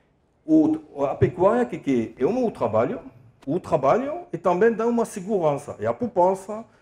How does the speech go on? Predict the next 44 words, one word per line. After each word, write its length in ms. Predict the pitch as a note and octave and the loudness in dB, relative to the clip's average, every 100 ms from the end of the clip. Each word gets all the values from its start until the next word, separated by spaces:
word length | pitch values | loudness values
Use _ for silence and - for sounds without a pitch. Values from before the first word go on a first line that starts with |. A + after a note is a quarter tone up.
| _ | _
dá 120 | A2 D3 | -2 2
o 100 | A3 | 4
leite 340 | G#3 G#3 - | 4 2 -4
para 180 | D#3+ D#3+ | -6 -6
a 20 | |
família, 500 | - A3+ G3+ G#3 F#3 | -4 -4 -4 -4 -6
food 220 | - C#3 | -10 -12
security, 520 | C3+ - C#3+ E3+ G#2+ - | -12 -8 -6 -6 -10 -18
como 340 | C#3 B2 A2+ | -14 -12 -12
se 120 | A2 A2+ | -14 -14
diz, 260 | F#3+ A#3+ | -14 -10
esse, 220 | G3 - _ _ _ | -12 -12 _ _ _
esse 300 | F3+ C4 B3+ | 0 0 -2
é 20 | |
a 40 | G#3 | -6
pecuária. 440 | F3 - F#2+ F2 | -4 -4 -6 -8
A 40 | |
pecuária 760 | - D3+ C#3 E3+ A#3+ C4 C4+ A3 | -8 -4 0 0 0 -4 -4 -2
é 160 | D#3+ D3+ | 0 0
uma 160 | C3+ | 0
renda, 540 | G#2+ C3 A#3+ B3 C#4 - _ - _ - | 0 0 2 0 -4 -10 _ -20 _ -2
vai 140 | D#3+ | 0
pagar 380 | F3 E3+ E3+ E3 | 2 4 4 4
quando 280 | D3 C#3+ C#3+ | 2 0 0
tem 260 | C#3+ C#3 | 0 0
pequena 400 | C3+ B2 C3 B2+ | -2 -4 -4 -4
necessidade, 760 | A#2+ A2 C3 - D#3 F#3+ B3 A#3+ | -4 -8 -14 -14 2 4 4 -4
se 160 | - - | -10 -8
tem 160 | F3 | -4
um 500 | E3 D3+ C3+ A#2+ A#2 | 0 0 2 0 -6
problema 480 | - B2+ A2+ F3+ E3 | -8 -4 0 2 0
de 100 | C3 | -4
saúde, 520 | C3 A2 A#2 F#3 F#3 | -6 -4 -2 -4 -4
comprar 260 | D#3+ C#3+ C#3+ | -10 -2 0
um 140 | B2 | 0
carro, 480 | - D3+ F#3 G#3 F3 | 2 2 2 0 -4
vou 180 | C3 C3 | -4 -6
vender 360 | B2 A#2 B2 C#3+ | -4 -2 -2 -2
duas 280 | A#2 C#3 C#3 | -2 -4 -6
ou 80 | |
três 200 | - A2 | -14 -14
vacas, 420 | E2+ G#2+ C3+ D3 - | -10 -10 -8 -12 -8
coisa 280 | A2+ G2+ | -8 -8
desse. 280 | G#2 A2 - | -10 -16 -20